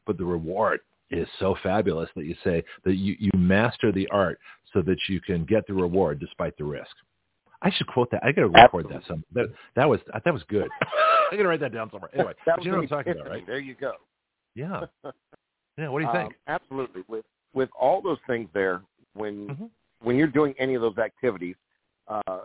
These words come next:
Speaker 2: you not only have your life in your hand, you have multiple people's lives in your hands.
Speaker 1: Mm-hmm.
Speaker 2: So, therefore, when you look at it, the leftist, so to speak, uh, the liberal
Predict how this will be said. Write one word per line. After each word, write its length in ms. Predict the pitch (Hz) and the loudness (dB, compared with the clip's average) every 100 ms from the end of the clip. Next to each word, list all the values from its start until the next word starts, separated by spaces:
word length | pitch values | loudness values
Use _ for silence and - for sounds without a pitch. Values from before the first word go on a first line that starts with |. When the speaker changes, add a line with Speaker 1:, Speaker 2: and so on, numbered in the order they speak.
| - | -16
Speaker 2:
you 200 | 104 113 | -16 -10
not 160 | 135 135 | -6 -6
only 180 | 123 113 | -6 -8
have 240 | 110 104 | -10 -10
your 100 | 110 | -8
life 260 | 110 107 104 | -2 -2 -2
in 80 | 107 | -10
your 140 | 104 | -14
hand, 220 | 98 104 95 | -12 -14 -14
you 60 | 92 | -6
have 140 | 101 90 | -6 -4
multiple 360 | 98 101 _ - | -6 -6 _ -18
people's 260 | 87 - 80 | -16 -14 -2
lives 280 | 82 78 69 | 0 0 -4
in 60 | |
your 120 | 73 | -10
hands. 320 | - 78 57 - _ _ _ _ 87 | -10 -12 -12 -16 _ _ _ _ -2
Speaker 1:
Mm-hmm. 60 | |
Speaker 2:
So, 340 | 92 101 92 90 _ 85 87 | 2 4 2 -4 _ -12 -6
therefore, 640 | 117 113 - 143 95 101 - _ _ | -4 -4 -4 -2 -2 -6 -12 _ _
when 180 | 104 104 | -16 -14
you 120 | 110 | -12
look 400 | 110 110 190 - | -8 -6 -6 -2
at 180 | 92 82 | -2 -2
it, 120 | 101 - _ _ _ _ _ _ _ - | -4 -12 _ _ _ _ _ _ _ -12
the 400 | 117 110 107 107 - 139 _ _ _ _ 110 | -10 -10 -14 -18 -20 -20 _ _ _ _ -2
leftist, 540 | 110 135 151 - 101 _ _ _ | 2 2 0 -8 -14 _ _ _
so 100 | 107 | -18
to 80 | 87 _ | -18 _
speak, 220 | 90 90 - _ _ _ _ _ | -16 -16 -18 _ _ _ _ _
uh, 380 | 90 82 76 73 92 - _ 95 | -14 -12 -12 -14 -18 -20 _ -16
the 60 | |
liberal 500 | 95 107 151 120 101 | -12 -6 -6 -6 -12